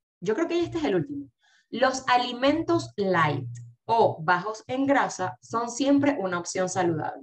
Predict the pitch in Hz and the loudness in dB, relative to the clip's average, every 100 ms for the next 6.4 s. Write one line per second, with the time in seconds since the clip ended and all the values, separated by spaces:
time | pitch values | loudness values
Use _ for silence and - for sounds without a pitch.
0 | - 180 180 226 220 - - 180 226 240 | -10 -4 -2 -2 -2 -2 -2 -2 -4 -4
1 | 233 226 247 277 285 - - - _ 262 | -2 4 4 4 2 -4 -14 -16 _ 4
2 | 269 277 302 285 320 311 320 311 - - | 6 4 2 4 4 4 2 0 -4 -8
3 | - 208 262 269 269 233 202 196 180 202 | -6 -4 -2 -2 0 0 -2 -4 -4 -4
4 | 208 220 247 220 208 180 170 208 202 180 | -4 -4 -4 -4 -4 -4 -2 -2 -2 -2
5 | 170 170 208 202 202 180 180 175 185 185 | -2 -2 -4 -4 -6 -4 2 2 4 0
6 | 170 160 - | 0 -4 -8